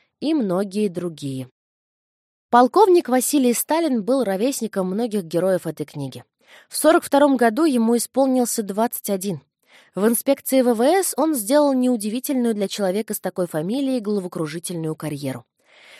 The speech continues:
По воспоминаниям товарищей, Василий, походивший небольшим ростом и лицом на отца, характер имел другой. Он был самоуверен, напорист.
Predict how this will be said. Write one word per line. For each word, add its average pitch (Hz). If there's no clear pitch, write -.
По 262
воспоминаниям 285
товарищей, 262
Василий, 214
походивший 208
небольшим 196
ростом 208
и -
лицом 180
на 170
отца, 330
характер 269
имел 175
другой. 156
Он 359
был 277
самоуверен, 190
напорист. 185